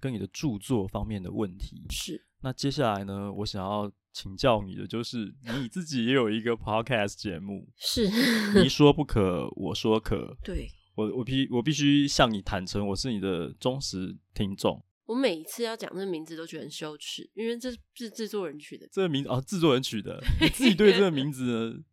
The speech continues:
Speaker 1: 的感觉是？
Speaker 2: 羞耻、羞耻，
Speaker 1: 羞耻。
Speaker 2: 太羞耻了。
Speaker 1: <laughs> 那如果要让你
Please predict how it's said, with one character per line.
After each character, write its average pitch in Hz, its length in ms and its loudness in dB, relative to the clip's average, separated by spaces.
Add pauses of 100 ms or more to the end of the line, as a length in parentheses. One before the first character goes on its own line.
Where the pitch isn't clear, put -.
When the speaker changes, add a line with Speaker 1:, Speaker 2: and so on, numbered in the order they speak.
(300)
Speaker 1:
的 117 160 -2
感 104 240 -4
觉 101 240 -4
是？ 113 340 -6
Speaker 2:
羞 311 280 2
耻、 - 440 -4
羞 240 260 0
耻， 254 220 8
Speaker 1:
羞 269 260 8
耻。 - 160 -4
Speaker 2:
太 349 160 8
羞 262 300 6
耻 190 280 -2
了。 - 680 -4 (140)
Speaker 1:
<laughs> - 800 -20
那 294 180 0
如 220 160 0
果 175 120 6
要 185 160 2
让 165 180 0
你 117 280 -4